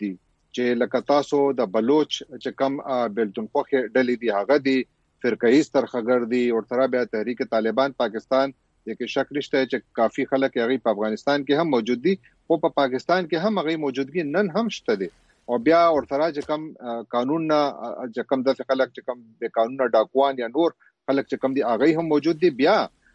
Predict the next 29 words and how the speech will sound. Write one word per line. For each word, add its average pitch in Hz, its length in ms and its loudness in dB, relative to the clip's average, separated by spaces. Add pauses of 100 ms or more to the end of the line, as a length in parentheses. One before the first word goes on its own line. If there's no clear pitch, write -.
(180)
هغه 185 220 0
چې 196 200 -8
کم، 202 220 -2
آ، 202 160 -2 (420)
لکه 147 200 -2 (540)
ریډ 156 220 4
ماسک 160 320 0
ده 147 100 -2
چې 139 80 -12
اسلام 131 220 -6
آباد 147 200 2
کې 135 440 -2
لال 151 260 4
مسجد 139 340 -6
یا 131 140 -2
چې 107 240 -10
کوم 135 120 -14
د 120 180 0
سور 165 120 2
جماعت 127 400 2
دی 123 80 -2
په - 120 -6
اسلام 113 220 -2
آباد 165 240 2
کې، 131 200 -10 (380)
د - 20 -2
هغه 127 320 2
مولا 175 320 2 (380)
باقاعده، 131 560 -2